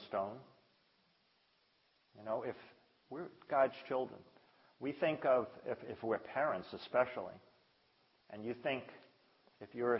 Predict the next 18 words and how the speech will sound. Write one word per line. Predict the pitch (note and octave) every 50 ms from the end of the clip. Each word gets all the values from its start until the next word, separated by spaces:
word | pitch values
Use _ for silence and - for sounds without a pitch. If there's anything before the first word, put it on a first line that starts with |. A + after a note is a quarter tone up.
| A#2+ -
child | - C3 B2+ A#2+ G2+ F#2+ F#2+ F#2+ - - - - - _ _ -
comes | - A#2 A2 F#2+ G2+
up | A#2+ G#2+ F2 - - - - - - _ _ _ _ _ -
and | A2 A2+ A2 A2+
asks | - A2+ G#2 A2+ C3+ C3 - -
you | - A2 F#2 D#2 D#2 - - - _ _ _ _ _ _ _ -
for | - A2 - -
something, | A#2+ G#2 F#2+ - - F#2 E2+ E2+ - - - _ _ _ _ _ - - - - - -
you | G#2 G2+
know, | F#2+ G2 G#2 A2 A2 - -
would | A2+ A2+ -
you | B2+ B2
give | A2 B2 A#2+ A#2
him | C#3 A2+ G2+ -
something | B2 A2+ - - B2 A2 A2 F#2+ - - _ _ _ _ _ _ _ _ _ _ _ _ _ _ _ _ _ _ _ _ _ _ _ _ _ _ _ _ _ _ _ _ _ _ _ _ _ -
that | F#2+ F#2+ D2 -
would | F#2 F2 F#2
even | G#2+ G2+ F2 F2+